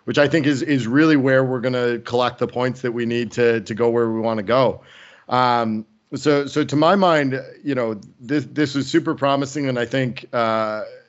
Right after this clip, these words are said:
it's exactly the type of performance we wanna see, uh, going forward. And, and, you know, I think this is leading into the Wolves match e-, exactly what you want.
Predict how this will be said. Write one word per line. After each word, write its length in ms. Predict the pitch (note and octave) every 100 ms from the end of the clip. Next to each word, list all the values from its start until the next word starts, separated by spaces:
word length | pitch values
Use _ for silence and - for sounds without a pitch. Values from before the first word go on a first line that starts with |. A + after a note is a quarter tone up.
| _ -
it's 160 | C3
exactly 580 | C3+ A2 B2 B2+ C3+ C#3
the 140 | A#2 A#2
type 260 | A#2 A#2+
of 80 | A2+
performance 540 | G2+ A2+ A#2+ A#2 A2+ A2
we 80 |
wanna 200 | G#2+ G#2+
see, 460 | G2 A#2 A2+ A2 G#2+ - _ _ _ -
uh, 360 | A2+ A#2 A#2
going 280 | A2+ B2+ C#3
forward. 380 | C3 D#3 G3 B2+
And, 80 | B2+
and, 540 | B2+ B2 B2+ B2 A#2+ B2+
you 120 | A#2+
know, 260 | G#2 A2 - _ -
I 100 | A#2
think 220 | A#2 C3+
this 240 | C3+ B2+ -
is 320 | C3 A#2 - - _ _ _ _
leading 400 | A#2 B2+ D3 D3
into 160 | C#3+ B2
the 120 | A#2+
Wolves 300 | A#2+ B2+ B2
match 300 | C3 C3 B2+
e-, 120 | B2 A#2
exactly 420 | A#2+ A2 A2+ A#2+
what 160 | A2 A2
you 60 | G2+
want. 200 | A#2